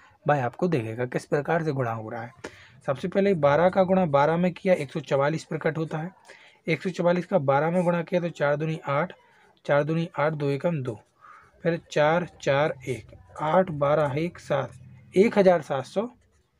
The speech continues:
अट्ठाईस। तो बारह का जो घन निकल कर आया वह क्या हो गया? एक हजार सात सौ अट्ठाईस। इसी प्रकार अपना चौथा क्वेश्चन जो है, अट्ठाईस के ऊपर तीन की घात, यानी कि अट्ठाईस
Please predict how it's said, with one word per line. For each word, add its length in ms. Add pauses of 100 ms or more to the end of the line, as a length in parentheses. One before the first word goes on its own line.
(920)
अट्ठाईस। 500
तो 120
बारह 320
का 100
जो 120
घन 200
निकल 280
कर 140
आया 200
वह 120
क्या 180
हो 120
गया? 200
एक 200
हजार 220
सात 200
सौ 160 (520)
अट्ठाईस। 500
इसी 200
प्रकार 340
अपना 260
चौथा 340
क्वेश्चन 380
जो 140
है, 140 (540)
अट्ठाईस 460
के 120
ऊपर 280
तीन 280
की 140
घात, 340 (760)
यानी 180
कि 80
अट्ठाईस 600